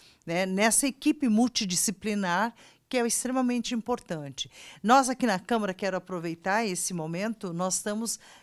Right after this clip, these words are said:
divulgando uma cartilha que nós elaboramos, né, pra que as pessoas saibam que ela tem direitos, né? Então, dentro disso,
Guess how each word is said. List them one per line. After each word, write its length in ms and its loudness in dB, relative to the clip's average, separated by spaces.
divulgando 640 2
uma 160 0
cartilha 640 -4
que 160 -10
nós 260 -4
elaboramos, 880 -2
né, 340 0
pra 140 2
que 140 -4
as 160 4
pessoas 460 0
saibam 560 2
que 180 2
ela 200 4
tem 240 -2
direitos, 560 -4
né? 160 -10
Então, 520 -6
dentro 420 0
disso, 640 -6